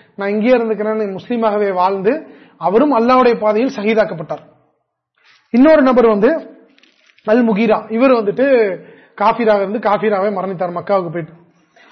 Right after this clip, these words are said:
இப்ப அடுத்ததாக இந்த ஷராயா, இந்த குறிப்பிட்ட படையிலிருந்து நாம் பெற்றுக்கொள்ள வேண்டிய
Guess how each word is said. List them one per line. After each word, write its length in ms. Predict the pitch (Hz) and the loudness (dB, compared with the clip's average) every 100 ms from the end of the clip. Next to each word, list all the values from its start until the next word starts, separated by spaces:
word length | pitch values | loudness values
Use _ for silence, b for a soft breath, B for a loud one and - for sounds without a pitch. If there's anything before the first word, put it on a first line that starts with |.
| _ | _
இப்ப 100 | 233 | 2
அடுத்ததாக 420 | 233 277 294 226 202 294 - - _ _ _ _ _ _ _ _ _ | 2 2 2 2 2 -2 -4 -16 _ _ _ _ _ _ _ _ _
இந்த 280 | 190 262 285 285 | 0 2 4 2
ஷராயா, 340 | 240 226 226 180 | 2 4 2 2
இந்த 160 | 214 240 - | -2 -2 0
குறிப்பிட்ட 340 | 254 269 226 233 | -2 -2 -4 -4
படையிலிருந்து 580 | 196 208 202 190 180 247 262 B B - | -2 -2 -2 -4 -2 -4 -4 B B -8
நாம் 280 | 185 214 240 | -2 0 2
பெற்றுக்கொள்ள 400 | 226 220 247 226 220 | 0 0 0 2 2
வேண்டிய 220 | 208 | 0